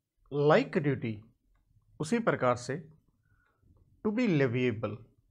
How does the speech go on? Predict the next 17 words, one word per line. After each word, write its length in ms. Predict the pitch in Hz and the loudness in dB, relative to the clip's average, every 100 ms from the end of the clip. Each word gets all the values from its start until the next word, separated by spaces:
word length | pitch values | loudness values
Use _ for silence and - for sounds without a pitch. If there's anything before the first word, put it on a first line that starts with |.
| _ _ _ _ _ _ _ _ _ | _ _ _ _ _ _ _ _ _
तो 80 | 143 | -14
जिस 260 | 127 160 - | -10 -6 -2
तरह 180 | 170 | 0
से 160 | 175 180 | 0 -4
जो 160 | 147 147 | -2 -2
भी 120 | 170 | -2
टैक्स 240 | 147 151 | -4 -6
के 120 | - | -6
रेट्स 280 | 139 139 - | -2 -2 -4
बताए 260 | 127 123 120 | -4 -2 -2
गए 140 | 117 | -4
हैं, 140 | 143 170 | -6 -2
like 300 | 131 175 165 | 0 0 0
duty 280 | 156 185 | -4 -4
to 100 | 156 | -4
be 200 | 175 196 | -4 -2
leviable 480 | 143 117 117 117 147 | -2 -2 -4 -4 -6